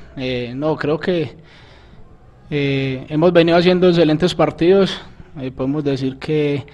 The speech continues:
que hoy fuimos mucho más, pero en cada partido hemos demostrado, sea de, de Liga o de Sudamericana, creo que en cada partido queremos salir a, a arrasar a los ex-, equipos rivales.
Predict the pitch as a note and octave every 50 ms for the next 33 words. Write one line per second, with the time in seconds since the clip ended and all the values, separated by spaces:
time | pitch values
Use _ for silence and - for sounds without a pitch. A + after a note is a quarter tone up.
0 | - - - - - - - - - - - - C#3+ C#3+ C#3+ C#3 C#3+ C#3 C3+ C#3
1 | C#3 C3 C3+ - D#3+ D#3+ D#3+ D#3 D#3 D#3 D#3 D3+ - D#3+ D#3 D#3 D#3 D#3 E3+ E3+
2 | - - - - - - - - - - - - - - - - _ _ _ C3+
3 | C3+ C#3 C3+ C#3 C3+ C3 B2+ B2+ B2+ A#2 G#2+ C#3 D3 D3 C3+ - D3 D#3 D#3 E3
4 | D3+ C#3+ - - D3 D3+ D#3+ D#3 D#3+ D#3 D3+ D3+ C#3 C3+ B2 - - D#3 D3 D#3
5 | E3 E3 D#3+ C#3+ B2+ - - - - C3+ C3 C3+ C#3+ D3 D3 C#3+ C#3 C3+ C3 B2
6 | B2+ A#2 A2 - _ - - - - - - - - - C#3 C#3 C3+ C3+ C#3+ D3+
7 | D3+ D#3+ E3+ E3 D#3+ D#3 D3 C#3+ C#3 C3+ B2 C#3+ C#3 C#3 C#3 C3 C3 C3 C3+ D3
8 | D3+ E3 F3 E3+ D#3 D#3+ - C#3 C#3+ - D#3+ C#3+ C3 A2 - - - - - -
9 | - - - - - - - - - C#3+ C#3 C3+ - C#3+ D3 D3+ E3+ D#3 C#3 B2+
10 | - - C#3+ D3+ D#3+ D3+ - D#3 C#3+ C#3 D3+ E3 D3+ D3 C#3 C#3 C#3+ C#3+ D3+ D#3
11 | D#3 D3+ D3 B2 - - - D3+ D3 C#3+ C#3 C3 B2 C3 C#3 D#3 D#3 D3 D3+ D3
12 | C#3 C3 C3 C3+ - - - - D3+ C#3 C#3 D3 C#3 - D3+ D#3 D3+ D3 D#3+ E3
13 | D#3 -